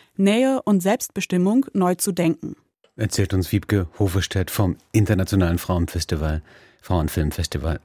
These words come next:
Speaker 2: in Köln. Und noch ein anderes, besonderes Treffen. Diesmal in München. Das Literaturfest läuft da gerade und hat ein schönes Motto, wenn auch ein sehr großes Wort, nämlich Freiheit.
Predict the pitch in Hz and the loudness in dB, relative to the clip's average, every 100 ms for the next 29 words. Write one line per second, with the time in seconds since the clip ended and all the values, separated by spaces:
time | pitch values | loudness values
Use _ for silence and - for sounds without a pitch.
0 | _ 98 87 87 - - - 107 95 87 | _ 0 2 0 -4 -4 2 4 4 0
1 | - 98 - - - - - _ - - | 2 0 0 -12 -20 -20 -20 _ -8 2
2 | 101 98 104 87 _ _ _ _ - 120 | 4 4 2 0 _ _ _ _ 0 2
3 | 117 87 - 101 104 90 - - 87 - | 4 2 0 0 2 0 -4 -8 -6 0
4 | 110 123 131 107 117 196 - - 101 123 | 0 4 6 8 6 4 0 -8 -4 -2
5 | 120 120 113 180 165 - - - 85 - | 0 -2 0 -2 -2 -4 -8 -8 -8 -4
6 | 92 92 95 127 180 - - - _ _ | -4 -2 0 0 -2 -10 -20 -20 _ _
7 | _ _ _ 110 110 104 101 - _ _ | _ _ _ -2 0 2 -2 -2 _ _
8 | - - 156 139 127 135 107 107 123 - | -4 2 4 4 4 4 2 2 2 0
9 | 110 117 - 107 104 101 98 - _ _ | 0 0 -2 0 2 2 -2 -8 _ _
10 | 87 98 - - 101 127 - 85 80 76 | -4 -4 -4 -4 -2 -2 -2 -6 -6 -8
11 | 87 - - 87 85 - _ _ - - | -8 -8 -6 -4 -4 -8 _ _ -14 0
12 | 123 90 71 - | 0 0 -4 -18